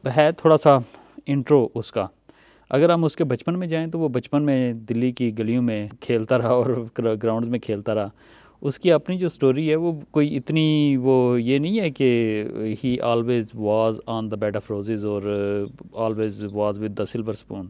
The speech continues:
उसका वालिद बड़ी यंग एज में उसकी, अ, वो वफात पा गए और, अ, due to depression या due to आप जो भी कह लें, वो उसने अपनी स्टोरी कई बार बताई हुई है कि उसका वालिद जो है वो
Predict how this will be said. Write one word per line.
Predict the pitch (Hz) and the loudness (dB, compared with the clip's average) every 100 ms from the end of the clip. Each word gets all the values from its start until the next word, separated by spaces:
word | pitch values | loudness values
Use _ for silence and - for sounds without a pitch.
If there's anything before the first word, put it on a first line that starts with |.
| - | -2
उसका | 156 - | 0 4
वालिद | 165 135 156 170 | 8 8 6 2
बड़ी | 151 147 185 151 | 0 0 0 2
यंग | 156 180 | 2 2
एज | 151 127 | 4 4
में | 110 113 104 98 - | 2 -4 -4 -8 -10
उसकी, | 113 - 123 104 101 - | -10 -6 -4 -4 -6 -12
अ, | 110 104 | -8 -6
वो | 101 107 104 | -4 -2 -4
वफात | 98 110 107 - | -2 0 0 0
पा | 107 104 | -2 0
गए | 107 | 0
और, | 107 104 | -2 -2
अ, | 104 98 95 98 - 117 104 101 | -2 -2 -4 -8 -14 -10 -6 -6
due | 98 120 123 | -6 -6 -4
to | |
depression | 107 - 113 - 113 107 | -4 0 0 0 -4 -4
या | 104 101 101 | -4 -4 -4
due | 101 110 | -2 -4
to | 110 101 98 98 | -2 -4 -6 -2
आप | 101 98 | -2 -2
जो | 98 107 | -2 -2
भी | 107 | -2
कह | 110 | -2
लें, | 104 101 | -4 -2
वो | 107 | -4
उसने | 110 131 | -4 -2
अपनी | 113 - 120 | -4 -2 -6
स्टोरी | - 107 107 | -4 -4 -4
कई | 104 120 | -2 0
बार | 117 104 | 2 0
बताई | 92 101 98 | -2 -4 -4
हुई | 101 98 | -4 -4
है | 98 | -6
कि | - 98 98 | -6 -4 -4
उसका | 98 101 - 104 | -4 -8 -8 -6
वालिद | 98 98 | -4 -4
जो | 101 101 | -4 -4
है | |
वो | 92 95 92 | -4 -6 -10